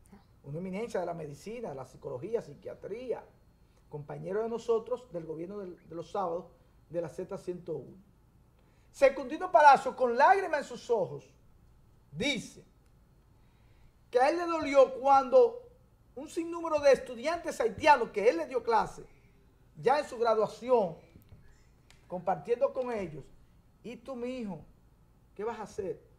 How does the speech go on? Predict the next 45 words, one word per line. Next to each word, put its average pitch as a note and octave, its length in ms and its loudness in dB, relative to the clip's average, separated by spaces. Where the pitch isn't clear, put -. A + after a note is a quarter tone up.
"No, G#3+ 100 -12
yo G#3 100 -10
me F#3+ 80 -10
voy G#3 120 -4
pa F#3+ 200 -14
Canadá F#3+ 460 -12
a - 20 -20
hacer - 200 -20
una E3 100 -14
especialidad". D3 640 -18
"¿Y A3+ 140 -12
tú, A#3+ 280 -16
mi G#3+ 200 -10
hijo, G3+ 140 -10
qué G3 100 -16
vas F#3+ 40 -8
a F3+ 40 -16
hacer?". F#3+ 120 -14
"No, G3+ 60 -12
yo G#3 60 -8
me A3 80 -6
voy G#3 100 -14
pa G#3+ 60 -8
Estados G3 360 -12
Unidos F#3+ 320 -14
a D3+ 80 -16
hacer - 140 -20
una E3+ 60 -16
especialidad". D#3 540 -20
"¿Y A#3+ 140 -4
tú, B3 180 -12
mi A3+ 120 -6
hijo?". A3+ 80 -6
"No, A3+ 80 -6
yo A3+ 100 -6
me A3 80 -10
voy G#3+ 80 -8
pa G#3+ 120 -10
Europa". F#3 540 -10
Estudiantes E4+ 1200 2
de D4 120 4
medicina D4 520 -2
haitianos, D4 580 2
en C#4 260 -4
vez D#4 580 6